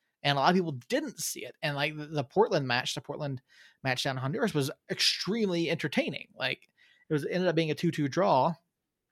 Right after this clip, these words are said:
but I think it would have benefited so much more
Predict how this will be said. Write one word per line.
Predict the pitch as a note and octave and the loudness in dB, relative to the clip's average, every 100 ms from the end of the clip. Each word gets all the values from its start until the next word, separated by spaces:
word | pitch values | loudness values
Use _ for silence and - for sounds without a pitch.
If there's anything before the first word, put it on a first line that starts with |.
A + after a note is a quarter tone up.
| _ - D#3+ | _ -12 -8
but | B2+ D3+ D3 C#3+ C#3+ - _ - | 0 4 6 6 2 -4 _ 2
I | E3 | 2
think | F#3 D#3 | 2 0
it | |
would | D3+ C#3+ | 0 0
have | C3 | 0
benefited | C#3+ D3 C#3 C3+ | -2 -2 -6 -6
so | - C3 | -4 -4
much | B2+ - | -6 -6
more | D#3 F#3 C3+ | -6 -4 -6